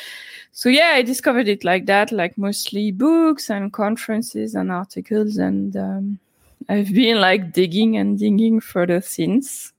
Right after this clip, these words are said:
and trying to get a little bit better at, um, at all of that. And then after I was working in, uh, Germany, I decided to go back to France. I was hired by a company, and one of the specialty of the company was that they were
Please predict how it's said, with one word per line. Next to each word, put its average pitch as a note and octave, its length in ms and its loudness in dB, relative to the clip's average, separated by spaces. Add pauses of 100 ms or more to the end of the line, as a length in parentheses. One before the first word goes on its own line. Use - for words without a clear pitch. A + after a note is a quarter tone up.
(760)
and F#3+ 280 -2
trying F#3+ 320 0
to G3 120 -4
get F3 280 0
a F3 40 0
little F#3 240 0
bit - 220 0
better F#3 320 2
at, E3 320 0
um, - 460 -2 (100)
at G3 140 -2
all F#3+ 160 2
of F#3 80 -2
that. G#3+ 320 0 (640)
And G#3+ 120 2
then A#3+ 140 4
after B3+ 340 2
I C#4 60 2
was G#3+ 260 2
working G#3 440 0
in, F#3+ 200 -2
uh, F3+ 160 0
Germany, B3 540 4
I - 20 -2
decided G3+ 460 -2
to - 80 -8
go F#3 160 -2
back F3 220 -6
to F#3+ 100 -10
France. - 600 -4
I F#3 80 0
was G3+ 180 -2
hired A#3+ 340 0
by F#3 100 2
a F3+ 120 0
company, A#3 480 2
and G#3 160 2
one G#3+ 140 4
of A3 120 -2
the G3 80 -10
specialty F#3+ 460 -4
of F#3 120 0
the E3+ 100 -2
company F#3 400 -4
was F#3 220 -6
that F3+ 200 -8
they F3 100 -2
were F3 360 4